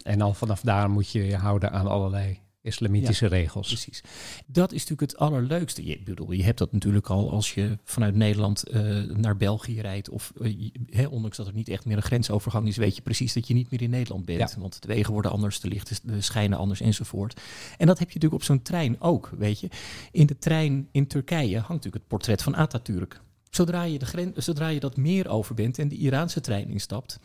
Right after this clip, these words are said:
Speaker 2: hangt natuurlijk het portret van Khomeini. Op het moment dat je die trein instapt, liggen er Perzische tapijtjes keurig in de, eh, in de gangen.
Speaker 1: <laughs>
Speaker 2: Ehm, echt
Speaker 1: Oh,
Speaker 2: heel klassiek.
Speaker 1: geweldig.
Speaker 2: En de cijfers veranderen ook. Weet
Speaker 1: Ja.
Speaker 2: je, zo heb je, je weet meteen, oké, ik ben nu, ik ben nu ergens anders.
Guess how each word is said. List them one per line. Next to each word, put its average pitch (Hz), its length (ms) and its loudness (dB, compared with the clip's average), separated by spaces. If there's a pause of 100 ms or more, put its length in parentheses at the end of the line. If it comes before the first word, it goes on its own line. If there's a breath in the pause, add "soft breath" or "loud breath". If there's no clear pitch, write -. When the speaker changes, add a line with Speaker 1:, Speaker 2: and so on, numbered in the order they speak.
(160 loud breath)
Speaker 2:
hangt 156 240 0
natuurlijk 98 180 -12
het 92 120 -8
portret 113 440 -2 (200 loud breath)
van - 240 -2
Khomeini. 147 440 -2 (160)
Op 127 100 -2
het 120 100 -2
moment 135 420 0
dat 120 160 -4
je 127 80 -6
die 120 140 -4
trein 151 320 0
instapt, - 380 -6
liggen 123 260 -4
er 113 80 -4
Perzische 123 460 -4
tapijtjes 160 540 -4
keurig 113 300 -2
in 113 100 0
de, 107 420 -2
eh, 110 80 0 (100)
in 113 120 0
de 113 80 0
gangen. 113 420 -2
Speaker 1:
<laughs> - 40 -20 (480 loud breath)
Speaker 2:
Ehm, 127 120 -8 (340)
echt 120 140 -6
Speaker 1:
Oh, - 60 0
Speaker 2:
heel 120 100 2
klassiek. - 20 -2
Speaker 1:
geweldig. 147 580 -2
Speaker 2:
En 165 300 0 (160)
de 131 260 2
cijfers 202 440 -2
veranderen - 440 -6
ook. - 300 -10 (100)
Weet - 120 2
Speaker 1:
Ja. 92 60 2
Speaker 2:
je, 175 80 -2
zo 196 140 2
heb 185 140 0
je, 170 380 -2
je 170 240 -2
weet 202 180 -4
meteen, 196 480 -6
oké, 180 200 0
ik 107 180 0
ben 151 120 2
nu, 170 140 2
ik 143 140 -2
ben 156 100 2
nu 165 160 2
ergens 156 280 -2
anders. 101 500 -4